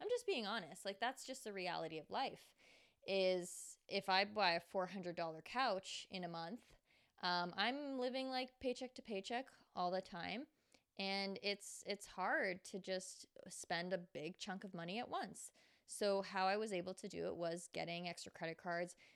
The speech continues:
raising my credit limit, and doing a bit of saving and using my father and his handymanness.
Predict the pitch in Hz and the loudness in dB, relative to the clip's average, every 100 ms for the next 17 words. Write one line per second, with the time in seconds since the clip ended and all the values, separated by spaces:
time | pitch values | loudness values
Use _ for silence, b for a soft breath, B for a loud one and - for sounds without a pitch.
0 | B 180 180 185 185 185 180 175 - 175 | B 2 2 2 0 0 0 -2 -2 0
1 | 165 170 165 165 208 - b b b - | 0 0 -2 -2 -4 -6 b b b -2
2 | 190 185 190 190 190 202 208 233 - 175 | 2 2 2 2 2 2 0 -4 -4 -4
3 | 175 202 226 196 185 185 185 185 - 196 | -2 -2 -2 -2 -4 -4 -6 -8 -12 -10
4 | 180 185 180 196 202 220 247 B B B | -4 -4 -2 -4 -4 -6 -8 B B B
5 | B - 262 254 175 151 151 151 _ b | B -10 -10 -8 -10 -10 -14 -16 _ b
6 | b b b _ 190 185 180 185 180 - | b b b _ -8 -6 -6 -4 -6 -10
7 | - - _ _ 185 175 175 170 170 170 | -16 -20 _ _ -8 -6 -6 -8 -10 -12
8 | 170 160 - - | -12 -14 -16 -18